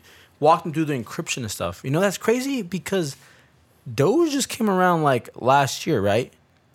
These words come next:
So for someone to be working on it in twenty eighteen with Elon, it must have been something he was planning for a long time. People are thinking this is, like, something that happened overnight, but there's been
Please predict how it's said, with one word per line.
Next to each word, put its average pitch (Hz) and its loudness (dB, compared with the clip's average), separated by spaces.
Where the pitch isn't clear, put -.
So 156 2
for 143 0
someone 214 0
to - -10
be 165 -2
working 143 -2
on 175 0
it 135 -2
in 131 -4
twenty 165 0
eighteen 151 -4
with 123 -2
Elon, 117 -2
it 170 -2
must 175 0
have 170 -4
been 147 -2
something 131 -4
he 131 -4
was 110 -6
planning 175 2
for 120 -6
a 107 0
long 131 0
time. 101 -8
People 254 -2
are 208 4
thinking 170 -4
this 147 -2
is, 139 -4
like, 110 -4
something 151 0
that 139 0
happened 131 2
overnight, 120 0
but 113 0
there's 160 -2
been 170 -6